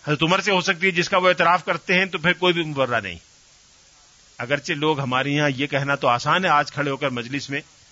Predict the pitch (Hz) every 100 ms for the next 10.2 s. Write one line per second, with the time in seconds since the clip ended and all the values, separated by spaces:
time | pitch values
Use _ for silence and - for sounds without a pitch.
0 | _ - 147 143 151 156 165 139 135 135
1 | 110 95 _ _ _ _ - 131 139 139
2 | 190 175 165 160 151 147 139 165 202 196
3 | 180 151 151 156 139 147 143 139 143 139
4 | 127 127 139 127 143 135 131 - _ -
5 | 151 135 139 135 143 143 175 147 120 98
6 | 87 76 _ _ _ _ - 131 135 147
7 | 160 151 151 156 156 147 147 165 170 156
8 | 147 143 147 151 160 156 175 156 123 107
9 | 110 143 117 151 165 175 147 135 127 101
10 | 95 87